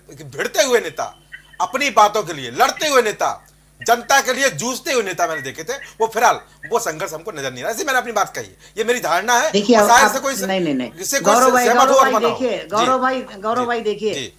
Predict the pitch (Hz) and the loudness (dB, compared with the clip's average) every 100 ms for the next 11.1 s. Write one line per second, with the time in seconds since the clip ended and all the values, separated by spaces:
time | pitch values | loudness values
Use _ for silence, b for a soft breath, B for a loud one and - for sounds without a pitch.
0 | _ 175 214 247 240 208 208 247 240 220 | _ -4 -2 -2 -4 -4 -2 -4 -4 -4
1 | 214 233 220 208 196 175 143 113 - _ | -2 -2 -2 -2 -2 -4 -6 -10 -20 _
2 | _ - 123 143 220 226 247 - 208 220 | _ -20 -10 -2 0 0 -4 -4 -4 -2
3 | 240 226 226 233 247 - - 175 196 160 | -2 -2 -2 0 0 -2 -10 -10 0 2
4 | 127 254 240 247 233 240 240 196 214 254 | 2 0 -2 -4 -4 -6 -4 -2 -2 -4
5 | 247 240 247 240 226 220 247 240 240 226 | -6 -4 -2 0 -2 -2 -2 -2 -2 -4
6 | 254 247 254 247 214 277 269 220 247 240 | -6 -2 -2 0 0 -2 -2 -4 -4 -6
7 | 240 240 240 233 226 240 233 226 226 226 | -8 -6 -4 -6 -6 -4 -4 -2 -6 -6
8 | 202 190 180 147 - - 160 117 190 240 | -8 -10 -10 -10 -8 -2 0 0 0 0
9 | 240 226 302 311 240 196 185 247 302 - | -2 -2 -2 0 0 2 0 0 -4 -6
10 | 147 131 196 233 262 285 208 240 - 277 | -6 -4 -2 -2 0 2 4 2 -2 -6
11 | 285 | -6